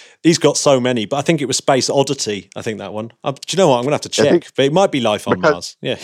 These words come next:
Speaker 2: they
Speaker 1: <laughs> Yeah, no,
Speaker 2: timed
Speaker 1: but
Speaker 2: it perfectly. So when the fairing of the rocket separated to reveal the Tesla Roadster and the light hit it, and we saw this cherry red car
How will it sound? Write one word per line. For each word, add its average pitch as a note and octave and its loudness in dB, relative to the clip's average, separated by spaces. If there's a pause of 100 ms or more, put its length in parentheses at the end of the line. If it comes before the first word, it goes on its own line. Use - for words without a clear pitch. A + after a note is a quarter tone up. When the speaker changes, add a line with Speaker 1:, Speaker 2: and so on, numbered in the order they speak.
(200)
Speaker 2:
they D3+ 4
Speaker 1:
<laughs> D#3 0
Yeah, A#3 4
no, G3 6
Speaker 2:
timed F3+ 2
Speaker 1:
but - -2
Speaker 2:
it D3 0 (160)
perfectly. C#3+ -2
So C3+ 2
when B2+ 0
the B2 -2
fairing D#3 0
of C3 0
the A#2 0
rocket A#2+ 0
separated G#2+ 0
to A2+ -8 (600)
reveal G#2 4
the F2+ -4
Tesla G2+ -2
Roadster F2+ 0 (500)
and - -2
the E2+ 2
light G2 2
hit - -2
it, E2 -2
and F2 -10
we E2+ -8
saw F2+ 0 (200)
this E2+ -2
cherry F#2 0
red E2 -2
car F2 2